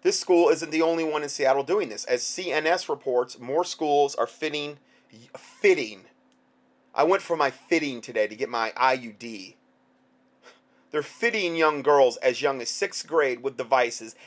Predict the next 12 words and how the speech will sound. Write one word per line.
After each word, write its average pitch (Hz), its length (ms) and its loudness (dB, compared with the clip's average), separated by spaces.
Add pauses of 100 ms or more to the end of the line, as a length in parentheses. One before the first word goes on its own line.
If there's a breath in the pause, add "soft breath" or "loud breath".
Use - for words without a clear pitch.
(100 loud breath)
and 151 280 -2
doing 247 360 0
so 127 420 4
without 147 840 2
their 170 240 2
parents. 165 340 2 (200 loud breath)
So - 120 2
they're 214 120 6
basically 269 440 0
undergoing 175 600 4
a 135 40 -4
surgery 135 720 0